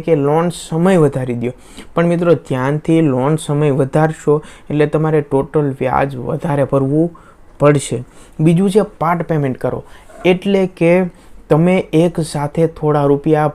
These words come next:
ભરી દો લોનના, એટલે તમારે ઈ એમ આઈ આપોઆપ ઓછું થઈ જશે. ત્રીજું છે લોન રિફાઇનાન્સ, એટલે કે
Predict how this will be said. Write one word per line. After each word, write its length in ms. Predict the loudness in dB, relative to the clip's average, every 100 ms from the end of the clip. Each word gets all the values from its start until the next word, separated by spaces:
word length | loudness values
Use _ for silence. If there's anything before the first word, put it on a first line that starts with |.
| -4
ભરી 200 | 0 2
દો 200 | 4 4
લોનના, 680 | 4 0 0 -2 -2 -4 -6 -10 -10 -6
એટલે 300 | 0 0 2
તમારે 480 | -2 -2 -2 0 0 0
ઈ 180 | 2 4
એમ 200 | 4 2
આઈ 200 | -2 -6 -10
આપોઆપ 720 | -8 0 4 4 4 2 0 -16 0
ઓછું 320 | 2 2 0 -4
થઈ 220 | -4 -6
જશે. 420 | -8 -12 -14 -16 -18 -20 -20 -20 -4
ત્રીજું 300 | 2 2 2
છે 140 | 0 0
લોન 460 | 2 4 4 2
રિફાઇનાન્સ, 720 | 0 -2 0 0 0 -2 -6 -14 -20 -18 -4
એટલે 340 | -2 2 0 0
કે 220 | 0